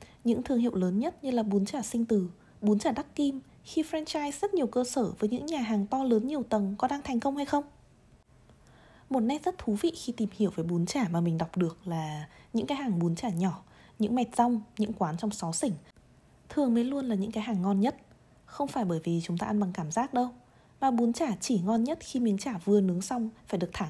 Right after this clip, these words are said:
ngay vào trong bát nước chấm. Hàng bún chả càng to, càng đông khách thì cái nhu cầu phải nướng trước thịt nó càng cao. Và như thế là cái phần hồn ngon nhất đã lìa bỏ miếng chả trước khi mà chúng ta được thưởng thức rồi. Bún chả ngon nhất là làm xong tới đâu phải được ăn ngay tới đấy.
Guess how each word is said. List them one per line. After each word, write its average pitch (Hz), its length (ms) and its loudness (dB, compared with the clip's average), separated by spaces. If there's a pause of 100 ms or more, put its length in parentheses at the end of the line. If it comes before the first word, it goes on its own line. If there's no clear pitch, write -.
ngay 226 140 2
vào 185 80 0
trong 190 180 0
bát 226 140 0
nước 240 120 -2
chấm. 165 240 -2 (580)
Hàng 254 220 -2
bún 233 140 4
chả 277 140 2
càng 214 260 2
to, 247 380 2
càng 202 200 2
đông 233 140 4
khách 330 220 -6 (380)
thì 262 160 0
cái 254 140 0
nhu 285 160 2
cầu 226 220 2
phải 175 160 -2
nướng 175 160 0
trước 349 240 -4
thịt 240 200 0
nó 214 120 0
càng 214 180 0
cao. 226 300 2 (420)
Và 302 80 2
như 302 180 0
thế 254 260 2
là 311 100 -2
cái 233 180 -2
phần 226 120 2
hồn 196 260 4
ngon 226 180 2
nhất 330 200 -2
đã - 80 -4
lìa 240 200 4
bỏ 185 240 2
miếng 165 180 0
chả 220 300 -4
trước 359 180 -4
khi 269 140 -2
mà 196 100 -2
chúng 165 180 -4
ta 202 140 0
được 185 160 -8
thưởng 156 160 -4
thức 285 200 -6
rồi. 175 120 -2 (680)
Bún 190 160 4
chả 233 140 0
ngon 196 260 2
nhất 269 200 0
là 202 140 0
làm 185 220 0
xong 214 200 0
tới 185 120 0
đâu 208 180 4
phải 180 140 -2
được 165 100 -4
ăn 214 180 0
ngay 254 140 0
tới 220 140 2
đấy. 185 240 2